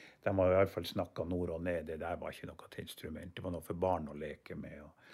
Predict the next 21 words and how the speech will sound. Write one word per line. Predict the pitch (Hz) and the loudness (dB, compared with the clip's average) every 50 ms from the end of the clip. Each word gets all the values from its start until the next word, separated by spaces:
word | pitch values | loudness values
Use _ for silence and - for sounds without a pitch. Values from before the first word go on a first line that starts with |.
| - - - _ | -20 -20 -16 _
det | - 110 101 | 2 2 2
gikk | 90 87 - | 2 2 2
an | 98 92 92 90 85 | 2 4 4 4 2
å | 82 85 | 2 4
lage | 85 85 85 - 87 87 | 4 2 2 0 -2 -6
tre, | - - 92 92 90 90 82 80 | -4 -2 2 4 4 4 2 0
fire | - - 95 92 82 82 | -2 -2 0 0 0 -2
fingerhold | - - 98 98 95 92 85 - 92 82 73 - | -4 -2 0 2 4 2 2 2 0 0 0 -2
som | - - - | -10 -12 -14
fungerte, | - - 82 80 80 80 80 78 - _ _ - 101 90 85 | -10 -8 -8 -6 -4 -4 -4 -4 -6 _ _ -12 -10 -8 -8
og, | 80 - 82 80 82 - - - - - - - - - _ _ - - - - - - - - - - | -10 -10 -10 -10 -10 -10 -10 -10 -10 -10 -10 -12 -12 -14 _ _ -20 -20 -20 -20 -20 -20 -20 -20 -10 -8
altså, | - - 110 101 | -2 0 0 6
det | 98 104 110 | 8 6 6
er | - - - | 6 4 4
aldri | 139 151 156 160 151 139 120 107 101 98 95 - - _ _ _ _ - | 6 6 6 6 6 6 6 6 6 6 6 4 -2 _ _ _ _ -12
skrevet | - - - - - 120 113 127 131 123 104 92 90 85 82 87 - - - | -8 -6 -6 2 4 6 8 8 8 6 4 0 0 0 0 -4 -6 -2 4
noen | 101 104 104 104 95 90 82 80 | 6 6 8 8 6 4 4 0
ting | - 110 101 92 82 80 76 - _ _ _ _ _ - | 0 2 2 2 2 0 -4 -8 _ _ _ _ _ 0
av | - 101 101 95 90 87 87 | 2 4 4 4 2 0 -4
folk | - - - 98 95 92 - - | -6 0 2 2 2 2 -2 -8
som | - - 95 85 85 85 - | -6 -4 -4 -4 -4 -6 -10